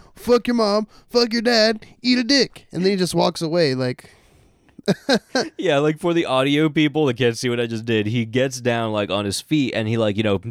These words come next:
Speaker 2: halfway bends over, puts his hands directly above his knees just so he kinda, like, you know, has that stance of, like, it's just, like, an attitude stance, like, "I'm about to fucking tell you off on some real shit."
Speaker 1: And he berates her because she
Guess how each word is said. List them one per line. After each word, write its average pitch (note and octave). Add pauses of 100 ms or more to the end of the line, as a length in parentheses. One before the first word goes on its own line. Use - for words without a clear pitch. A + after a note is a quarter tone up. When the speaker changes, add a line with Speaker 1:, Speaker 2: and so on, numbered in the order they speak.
(120)
Speaker 2:
halfway B2+
bends B2
over, B2 (240)
puts C#3
his C3+
hands C#3
directly A#2
above A#2
his A2+
knees A2
just A#2+
so B2
he A#2
kinda, A#2+
like, G#2
you A2
know, G#2
has G#2+
that G#2+
stance G#2
of, G#2
like, G2 (480)
it's E3
just, E4+
like, G3
an C#3
attitude G2+
stance, G2+
like, G#2
"I'm A2
about A#2
to A#2
fucking A2
tell G#2+
you G#2
off F#2+
on G#2+
some G2+
real G2
shit." C3+
Speaker 1:
And G3
he G#3+
berates G3
her D#3+ (100)
because D#3+ (100)
she F#3